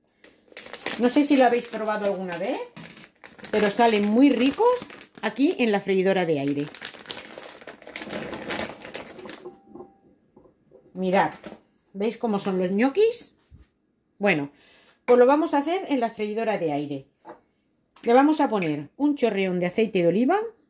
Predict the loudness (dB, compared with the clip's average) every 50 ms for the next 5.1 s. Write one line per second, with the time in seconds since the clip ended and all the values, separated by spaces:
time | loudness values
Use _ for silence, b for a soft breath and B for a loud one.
0 | _ _ _ _ _ _ _ _ -8 -2 0 2 2 2 2 2 2 0 0 -4
1 | -6 -4 -2 -2 0 0 -2 -2 -4 -4 -4 -4 -4 -8 -14 _ _ _ _ _
2 | _ _ _ _ _ _ _ _ _ _ _ _ _ _ _ _ _ _ _ _
3 | _ _ _ _ _ _ _ _ _ _ _ _ _ _ -16 -16 -16 -16 -20 _
4 | -2 0 2 2 2 2 0 0 0 0 -2 -4 -4 0 2 2 2 2 0 -4
5 | -10